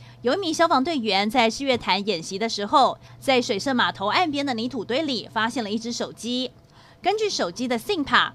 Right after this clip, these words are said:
联络上失主，原来是一名大学生。他在二二八连假到日月潭游玩拍照时，手机不小心掉进了潭里。没想到现在因为日月潭干涸，一个多月之后手机失而复得。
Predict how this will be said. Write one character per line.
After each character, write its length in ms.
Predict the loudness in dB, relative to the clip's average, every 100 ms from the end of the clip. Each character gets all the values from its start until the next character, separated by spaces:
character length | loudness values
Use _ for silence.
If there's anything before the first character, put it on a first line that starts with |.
| -4
联 180 | 0 2
络 140 | 2
上 180 | 2 0
失 200 | -2 -6
主， 280 | -2 -2 -2
原 120 | -2
来 140 | 0 0
是 140 | -2
一 20 |
名 180 | -2 0
大 160 | 2 2
学 160 | 0
生。 440 | -4 4 4 4 0 -14 -2
他 120 | 2
在 160 | 4 6
二 120 | 6
二 80 | 6
八 140 | 4
连 180 | 2 0
假 220 | 2 4
到 140 | 2
日 100 | 0
月 160 | -2 -2
潭 260 | -2 -2 0
游 140 | 0
玩 180 | 2 0
拍 160 | -2
照 200 | -2 -2
时， 340 | -2 -4 -4 -4
手 240 | -2 -2 -2
机 160 | -4
不 120 | -2 0
小 160 | 0
心 240 | 0 -2 0
掉 160 | 0
进 140 | 0 -2
了 100 | -2
潭 300 | 0 0 0
里。 220 | -2 -6 -16 -14
没 160 | -2 0
想 180 | 2 4
到 140 | 2
现 180 | 2 0
在 140 | 0
因 100 | 0
为 120 | -2 -2
日 160 | -2
月 120 | -4
潭 240 | -2 -4 -2
干 160 | -2
涸， 400 | -2 0 4 4 2
一 80 | -4
个 100 | -2
多 140 | 0
月 120 | -2
之 160 | -2 -2
后 300 | 2 2 2
手 240 | -4 -6
机 220 | -4 -6 -4
失 180 | -2
而 120 | 0 0
复 180 | -2
得。 340 | 0 2 2